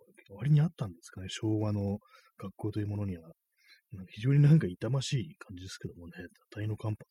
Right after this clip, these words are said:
ていうね。急に綺麗になったあの子にキャンパスの噂広まる。Aまで行ったとっていうね。確かに、キャンパスの噂、ね、集-、なんか広まるとか、なんか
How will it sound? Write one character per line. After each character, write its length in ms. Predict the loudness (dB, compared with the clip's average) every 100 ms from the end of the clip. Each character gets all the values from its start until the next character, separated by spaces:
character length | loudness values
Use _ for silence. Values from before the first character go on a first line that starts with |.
| _
て 80 | -16
い 40 |
う 40 | -14
ね。 320 | -16 -16 -18 _ _ _ _ _ _ _ _ _ _ _ _ _
急 140 | -4 -2
に 120 | -2
綺 120 | -2
麗 80 | -4
に 80 | -4
な 80 | -10
っ 20 | _ -16
た 80 |
あ 20 | -14
の 160 | -12
子 80 | -12
に 120 | -14
キ 180 | -18 _
ャ 60 | -20
ン 40 |
パ 80 | -18
ス 100 | -18
の 100 | -20
噂 220 | -20 -18
広 200 | -14 -12
ま 80 | -12
る。 160 | -14 -18 _ -10
A 120 | -8
ま 120 | -8
で 60 | -10
行 60 | _
っ 20 |
た 80 | -20
と 80 | -20
っ 20 | _
て 60 | -20
い 40 |
う 40 | -20
ね。 60 | -20 _ _ _ _ _ _ _ _ _ -18
確 140 | -16
か 40 | -16
に、 60 | _ _
キ 100 | 2
ャ 60 | 4
ン 60 | 6
パ 140 | 2
ス 120 | 2
の 80 | 0
噂、 360 | 2 2 2 -2 -2 -4 -10 -4
ね、 180 | -2 -2 -4 -8
集-、 180 | -8 -8 _ -6
な 120 | -4
ん 40 | -2
か 40 |
広 180 | 2 4
ま 80 | 4
る 60 |
と 60 | 0
か、 60 | -8
な 80 |
ん 20 |
か 60 | -6